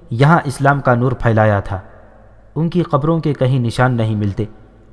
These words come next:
لیکن ہمیں یاد رکھنا چاہیے کہ ان کی ہڈیاں یہیں دفن ہیں۔ جنہوں نے اللہ کی راہ میں جانیں قربان کی تھی،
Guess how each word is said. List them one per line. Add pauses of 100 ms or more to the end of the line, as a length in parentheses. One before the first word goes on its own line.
(280)
لیکن
ہمیں
یاد
رکھنا
چاہیے (640)
کہ
ان
کی
ہڈیاں (240)
یہیں
دفن
ہیں۔ (680)
جنہوں
نے
اللہ (140)
کی
راہ
میں
جانیں
قربان
کی
تھی،